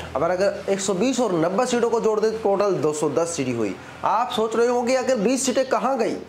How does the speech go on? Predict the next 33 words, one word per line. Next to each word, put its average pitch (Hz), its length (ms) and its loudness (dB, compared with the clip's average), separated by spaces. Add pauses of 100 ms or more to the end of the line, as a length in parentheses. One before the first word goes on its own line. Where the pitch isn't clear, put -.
(360)
Total 214 280 2
दो 202 100 0
सौ 202 160 -2
सीटें 208 320 0
हैं 202 120 0
मध-, 185 220 0 (100)
दो 185 80 0
सौ 185 100 -2
तीस 214 240 -4
सीटें 180 180 0
हैं 170 60 2
मध्य 156 200 0
प्रदेश 151 260 0
के 160 100 -2
अंदर, 156 160 0 (260)
तो 131 80 0
बीस 226 360 0
सीटें 185 280 0 (380)
कहाँ 180 260 0
गई? 98 160 0 (760)
आपको 127 320 0
बता 180 140 2
दें 202 100 0
कि 220 60 2
ये 214 160 2
बीस 220 400 0
सीटें 143 280 0 (1080)
में 151 220 2
से 214 280 2
लगभग 180 540 0
दस 220 200 -2
सीटें 269 240 0 (140)
अन्य 202 260 2